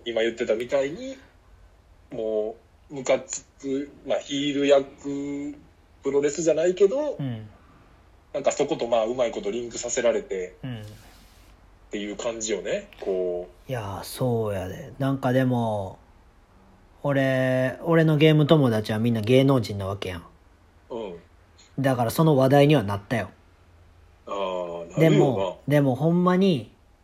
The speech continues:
Speaker 1: うん。
Speaker 2: 絶対に相手したらあかんっていう。
Speaker 1: うん。
Speaker 2: もう相手は絶対にしたら、全てが崩壊する可能性があるから、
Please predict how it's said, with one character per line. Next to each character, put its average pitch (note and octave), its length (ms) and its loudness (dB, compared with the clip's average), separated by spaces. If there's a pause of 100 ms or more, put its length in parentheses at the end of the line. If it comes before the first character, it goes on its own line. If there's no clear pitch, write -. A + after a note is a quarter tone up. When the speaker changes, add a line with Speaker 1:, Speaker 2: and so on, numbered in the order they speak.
(360)
Speaker 1:
う C3 60 -8
ん。 - 20 -4
Speaker 2:
絶 D#3 320 2
対 D#3+ 260 6
に D3+ 80 2
相 C#3+ 220 4
手 G#2+ 160 -6
し - 120 -6
た A2+ 100 -2
ら G2 140 0
あ G#2 80 -4
か G#2+ 160 0
ん G#2 60 -6
っ - 20 -10
て G2+ 200 -12
い F2 240 -8
う。 E2+ 120 -14 (840)
Speaker 1:
う G2 40 -12
ん。 G2 400 -14 (400)
Speaker 2:
も C3 180 -2
う - 40 -4
相 E3 240 6
手 C#3 180 0
は A#2 180 2
絶 B2+ 320 0
対 C3 240 2
に B2+ 120 0
し - 80 -6
た C3 120 0
ら、 B2 360 2
全 D3+ 340 4
て A2 160 -2
が G2 160 -4
崩 C#3 260 4
壊 B2+ 260 0
す C#3 120 -2
る B2+ 120 0
可 C#3 160 0
能 C3 180 0
性 B2+ 240 0
が A2+ 140 -2
あ G#2 80 -4
る G#2 100 -8
か G2+ 140 -4
ら、 G2+ 400 -6